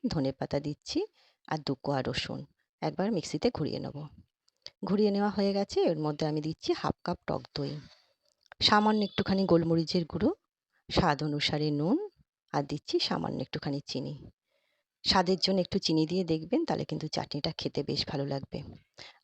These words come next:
আবার আমি মিক্সিতে ভালো করে একটুখানি ঘুরিয়ে নিচ্ছি। দেখুন চাটনিটা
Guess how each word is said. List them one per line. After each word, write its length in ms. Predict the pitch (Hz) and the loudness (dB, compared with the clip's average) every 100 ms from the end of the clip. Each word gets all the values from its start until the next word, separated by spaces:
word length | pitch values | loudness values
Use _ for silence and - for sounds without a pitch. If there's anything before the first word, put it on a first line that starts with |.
| 190 | 2
আবার 180 | 202 202 196 | 4 4 2
আমি 120 | 190 180 | 2 0
মিক্সিতে 360 | - - 185 185 | 0 0 0 0
ভালো 140 | 175 170 | 0 2
করে 120 | 175 175 | 0 -2
একটুখানি 300 | - 185 185 170 | -4 -4 -2 -2
ঘুরিয়ে 220 | 170 165 165 | 0 0 0
নিচ্ছি। 320 | 160 - 311 427 _ _ _ _ _ _ _ _ - - _ _ _ _ _ _ _ - - - 175 | -2 -2 -2 -2 _ _ _ _ _ _ _ _ -20 -20 _ _ _ _ _ _ _ -18 -16 -4 -2
দেখুন 220 | - 233 - | 2 2 4
চাটনিটা 340 | 156 151 165 | 2 2 0